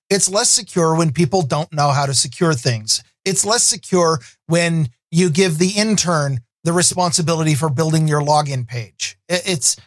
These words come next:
insecure because you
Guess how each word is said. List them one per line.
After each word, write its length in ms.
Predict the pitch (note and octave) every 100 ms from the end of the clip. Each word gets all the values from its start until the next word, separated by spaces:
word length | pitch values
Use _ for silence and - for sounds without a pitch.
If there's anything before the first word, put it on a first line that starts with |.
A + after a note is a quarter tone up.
| _ _ _
insecure 720 | A3 B3 - F#3+ A3 G#3 G3 - _ -
because 720 | E3+ F3 E3 D#3+ D#3+ D3 - _ _ _ _
you 640 | G#3 F3 F#3 F3 E3 D#3+